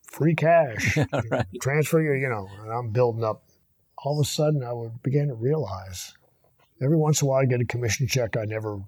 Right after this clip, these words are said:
Speaker 1: you know, and all of a sudden when I'm really beginning to hurt for money, credit card comes in, you know, free cash, da, da, da, da. And so, you know, and then I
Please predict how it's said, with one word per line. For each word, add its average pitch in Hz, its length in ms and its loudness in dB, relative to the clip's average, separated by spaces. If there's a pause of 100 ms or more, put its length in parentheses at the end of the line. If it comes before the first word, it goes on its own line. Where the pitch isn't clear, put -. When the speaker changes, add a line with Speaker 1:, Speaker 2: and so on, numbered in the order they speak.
(280)
Speaker 1:
you 117 100 0
know, 98 240 -10 (280)
and 113 120 -4
all 120 120 0
of 120 60 -4
a 107 80 0
sudden 117 520 2
when 104 120 -10
I'm 101 180 -10
really 110 420 -6 (180)
beginning 110 320 -4
to 107 60 -4
hurt 117 280 0
for 113 120 -6
money, 107 540 -2 (760)
credit 110 280 0
card 110 260 2
comes 104 220 -2
in, 110 360 -2
you 104 100 -6
know, 104 160 -6
free 123 300 -2
cash, 117 540 0
da, 120 80 -4 (120)
da, 113 160 -4
da, 110 400 -4
da. 104 60 -10 (960)
And 127 480 -6
so, 131 480 -4
you 143 80 -4
know, 123 300 -4 (160)
and 127 120 -4
then 127 140 -8
I 123 240 -6